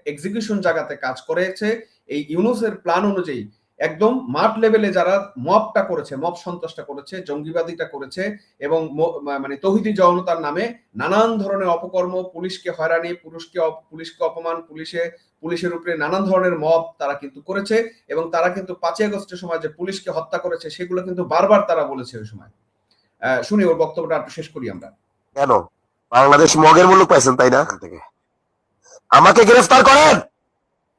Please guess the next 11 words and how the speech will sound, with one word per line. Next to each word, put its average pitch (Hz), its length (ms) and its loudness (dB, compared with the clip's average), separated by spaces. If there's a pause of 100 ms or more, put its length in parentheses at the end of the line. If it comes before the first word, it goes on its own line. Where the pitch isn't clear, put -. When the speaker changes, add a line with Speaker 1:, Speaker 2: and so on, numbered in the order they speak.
(100)
Speaker 2:
মবের 170 300 6
উস্কানি 277 320 8
তো 277 80 6
আমরা 269 220 8
দিয়েছি, 247 380 4 (1000)
এই 190 120 2
জন্য 247 180 8
মানুষ 240 200 8
যায় 226 140 6
মব 208 140 8
করছে। 127 360 2